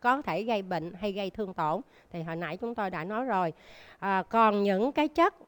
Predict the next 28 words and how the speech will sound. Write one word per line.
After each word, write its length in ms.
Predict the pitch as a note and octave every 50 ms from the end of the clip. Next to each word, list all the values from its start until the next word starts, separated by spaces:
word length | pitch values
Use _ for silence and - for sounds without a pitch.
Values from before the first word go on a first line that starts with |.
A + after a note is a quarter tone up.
| _ _ _ _ - -
còn 220 | - G#3+ G3+ F3+ F#3+
những 200 | G3 F#3+ G#3 B3
cái 120 | D#4+ D#4+
điều 240 | C4 A3 G#3 G3+ F3+
kiện 380 | - - G3 F3+ F3+ F#3+ A3
mà 120 | A3+ G3+ E3+
không 280 | - B3 B3+ A#3+ A#3+
mong 220 | A#3+ A#3 A3+ A#3 A#3+
muốn, 260 | B3 C4 D4 E4 F#4
ví 140 | C#4+ D#4 C#4+
dụ 140 | A#3+ F#3+ D#3
như 240 | E3+ G#3 A3 A3
là 240 | G#3+ G#3+ G3+ F3 E3
sự 280 | D#3 - G3 E3+ E3+ F3 -
có 140 | B3+ C4+
mặt 280 | C#4 C4 A#3 F#3 E3 - _ _
của 300 | _ F3+ F3 E3+ F3 G#3 A3 -
côn 220 | - A#3 A3 A3
trùng 400 | G#3+ - - G3+ F#3+ F3+ F3 E3
hay 140 | F3 A3 G#3
sự 220 | - - F3 E3 F3+
hư 220 | G3 A#3 A3 G#3+ G3+
hỏng 380 | F3+ G#3+ G3 D3+ D#3+ F#3 A#3+
hay 100 | C#4 B3+
là, 200 | A3 G3+ F3+ E3+ D#3+ - - - - -
à, 260 | F3 F3 E3 E3 D#3+
sự, 380 | - - F3+ D#3+ E3+ F3+ F#3+
à, 560 | F#3 - F#3 G3 F#3 F#3 F3+ F3 F3 E3+ E3+